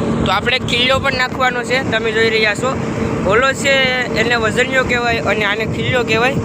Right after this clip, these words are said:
અને એની સાથે આવા બે દોરડા આવે ને એને ખીલ્યાને કેવી રીતના નાખે આપણે એક વીડિયો બનાવેલ છે, આપણે નીચે લિંક છે, તમે જોઈ લેજો.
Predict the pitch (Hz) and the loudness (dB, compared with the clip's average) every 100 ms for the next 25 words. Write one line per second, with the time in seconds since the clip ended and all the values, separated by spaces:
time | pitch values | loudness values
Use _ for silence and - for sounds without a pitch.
0 | - - - - 226 - 220 185 226 233 | -2 0 -2 -2 0 2 2 2 0 0
1 | 247 - 247 233 240 240 233 233 226 226 | -2 0 0 0 0 -2 0 0 -2 -4
2 | - - - 151 196 233 247 233 233 285 | -4 -4 -2 0 2 4 4 0 -2 -6
3 | - - 226 208 208 220 226 269 269 - | -6 -4 -2 0 0 0 -2 -2 -2 -2
4 | 254 269 269 269 262 269 269 254 247 233 | 0 2 0 0 0 0 0 0 0 -2
5 | 262 240 240 240 - 226 240 233 226 240 | -2 -2 0 0 0 0 0 0 0 0
6 | 240 226 214 214 208 208 220 202 196 214 | -2 -2 -2 0 0 0 0 -2 0 -2
7 | 220 226 208 202 196 196 202 220 208 | 0 0 0 0 -2 0 0 0 0